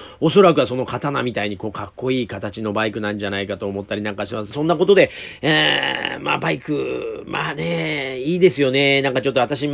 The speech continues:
未だにまだ乗りたいなと思うことあるんですけど、まあ、原付でね、日本一周とかしてみてもいいかなと思ったりなんか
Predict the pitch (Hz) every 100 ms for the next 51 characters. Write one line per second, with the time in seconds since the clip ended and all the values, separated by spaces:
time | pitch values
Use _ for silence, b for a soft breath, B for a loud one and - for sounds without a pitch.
0 | 143 151 208 240 226 220 180 113 B B
1 | B 120 151 151 160 160 160 139 143 170
2 | 294 117 131 117 104 101 110 120 127 -
3 | 156 170 247 - - 143 175 180 123 -
4 | 160 165 160 127 156 156 156 139 127 143
5 | 143 120 120 107 120 120 113 110 101 104